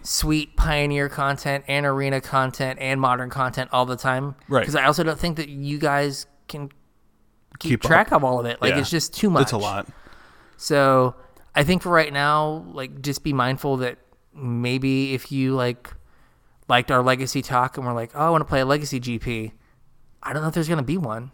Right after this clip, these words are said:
Speaker 1: There might be
Speaker 2: Yeah, there might be
Speaker 1: one,
Speaker 2: one.
Speaker 1: right, as opposed to two.
Speaker 2: Right.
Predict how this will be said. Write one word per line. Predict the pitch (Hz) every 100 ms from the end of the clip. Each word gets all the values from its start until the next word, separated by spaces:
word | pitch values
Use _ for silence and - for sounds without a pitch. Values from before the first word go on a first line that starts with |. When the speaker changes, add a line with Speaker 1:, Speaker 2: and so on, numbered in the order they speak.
| -
Speaker 1:
There | 139
might | 135 143
be | 139 139 131 123 -
Speaker 2:
Yeah, | 156 127
there | 143
might | 156 135
be | 131
Speaker 1:
one, | 113
Speaker 2:
one. | 110 110 107 - - _
Speaker 1:
right, | 131 127
as | 123 131
opposed | - 139 127 -
to | 135 123 113 _ - -
two. | - - 101 110 - -
Speaker 2:
Right. | - -